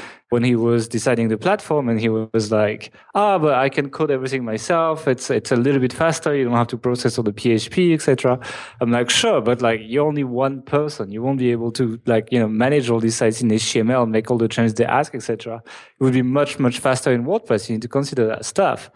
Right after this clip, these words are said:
And for all I know, they went with H T M L at the beginning,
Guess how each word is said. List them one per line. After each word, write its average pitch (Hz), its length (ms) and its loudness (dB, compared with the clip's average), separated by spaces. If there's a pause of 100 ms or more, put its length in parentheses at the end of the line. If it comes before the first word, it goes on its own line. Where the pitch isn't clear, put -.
(480)
And 120 160 0
for 156 60 2
all 151 260 2
I 156 160 2
know, 151 140 -2
they 120 100 0
went 135 300 0
with 139 160 0
H 123 260 -2
T 131 80 0
M 123 120 -2
L 123 160 2
at 113 80 0
the 117 80 0
beginning, 127 800 -2